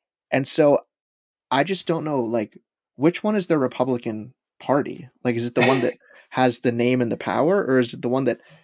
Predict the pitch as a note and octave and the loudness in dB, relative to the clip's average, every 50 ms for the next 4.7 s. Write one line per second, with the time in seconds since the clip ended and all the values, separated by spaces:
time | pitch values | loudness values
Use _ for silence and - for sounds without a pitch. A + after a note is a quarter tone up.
0 | _ _ - C3+ C#3 C3+ C#3+ C3+ B2+ A#2+ A#2 - A2+ A#2+ C3 C3+ A#2 - - A#2 | _ _ 0 0 0 2 2 2 2 2 2 2 2 2 2 2 2 0 -4 -4
1 | A2+ - - A2+ A2+ A2 G#2 A#2 _ _ _ _ _ _ _ - C#3 - D3+ B2 | -4 -4 -4 -4 -4 -4 -6 -8 _ _ _ _ _ _ _ -4 -4 -2 -2 -2
2 | - D3 B2 A#2 B2+ C#3+ C#3+ - B2+ G#2+ A2+ A2 G#2+ A2+ A2 - - - B2 B2 | -2 -2 0 2 2 2 2 0 -4 -6 -6 -6 -6 -6 -6 -4 -2 -2 -2 -2
3 | - - - - - - - - - - _ _ _ _ _ _ _ - A#2+ - | -2 -4 -4 -6 -4 -6 -6 -8 -8 -10 _ _ _ _ _ _ _ -4 -2 0
4 | B2 A#2 C#3+ C3 - - F2+ F#2+ G#2+ C3 B2+ A2 G#2+ - | 2 2 2 0 0 -4 -6 -4 0 2 2 2 2 -2